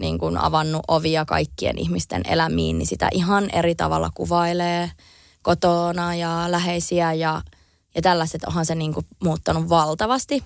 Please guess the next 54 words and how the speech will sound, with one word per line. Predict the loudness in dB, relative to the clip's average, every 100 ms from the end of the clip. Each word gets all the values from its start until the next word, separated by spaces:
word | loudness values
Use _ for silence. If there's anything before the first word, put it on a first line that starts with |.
| -2
Siinä | 2 2 4
on |
varmasti | 2 2 0 -2
hyviäkin | -2 0 0 -2 -4
puolia, | -2 0 -2 -2 -4 -8 -20 _ -2
mutta | 0 2
et | 2
niin | 0 0
kun | 0 0 -6 -20 -20 _ -2
ajallisesti | 2 4 2 -2 -4 -4 -4
se | -4 -2
on | -2 -2 -2
todella | -2 0 -4 -4
kuva. | -4 -6 0
Ja | 2
siis | 2 2
jotenkin | 0 2
energia | 2 2 0 -4 -6 -6 -10 _ 0
kanssa. | 2 2 2
Et |
mä | 2
huomaan, | 2 2 0 -2
että | -2
se |
niin | -2 -2
kun | -4 -4 0
somen | 2 2 0 0
se | -2 2
vertailu | 2 2 -2 -4 -4 -4 -6 -4 -4 -6 _ _ _ _ -6
niin | 0
kuin | 2 2
aiheuttaa | 2 0 -2
ainakin | -2 -2
mulle | 0 0 0
välillä | -2 -2 -2
tosi | 0 0
paljon | -2 -6
tuskaa. | -4 -4 -2 -2 -2
Että | -2
mä |
oon | -2
se, | -2
että | 0
ei | 0 2
vitsi, | -2 -2 -2
niin | -2 -2
kuin, | -2
että | 0
munkin, | 0 -2 -2
mäkin | 0 2
haluaisin | 2 -2
olla | -4 -4
tuolla | 0 0 0
ja | -2